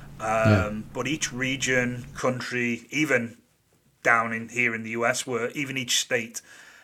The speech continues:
Speaker 2: handled it different.
Speaker 1: Yeah.
Speaker 2: Um, so there was a lot of, uh, regulations, a lot of,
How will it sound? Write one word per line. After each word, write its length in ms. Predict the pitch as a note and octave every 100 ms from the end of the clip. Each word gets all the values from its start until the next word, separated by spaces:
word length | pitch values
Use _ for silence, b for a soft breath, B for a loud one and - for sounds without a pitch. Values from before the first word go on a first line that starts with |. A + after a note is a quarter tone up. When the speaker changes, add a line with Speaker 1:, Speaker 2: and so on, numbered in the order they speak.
| B
Speaker 2:
handled 680 | - B2+ B2 C3+ B2+ B2 B2
it 360 | B2 C3+ - _ _ _ _ _ -
different. 500 | B2 - - - - _ B B B B B B - -
Speaker 1:
Yeah. 460 | A2+ G#2+ G#2+ G2+ G#2
Speaker 2:
Um, 140 | -
so 300 | - B2+ G#2+
there 140 | G#2+
was 520 | A#2 A#2 A2+ - - - - - -
a 80 |
lot 480 | A#2+ B2 B2+ C3+ C#3+
of, 520 | C#3 B2+ A#2 - - -
uh, 340 | - G#2+ A2 A2+
regulations, 800 | A2+ B2+ A#2+ A2+ A#2 - B2 A#2+
a 60 | A2
lot 260 | A2 A#2
of, 320 | B2 A#2 -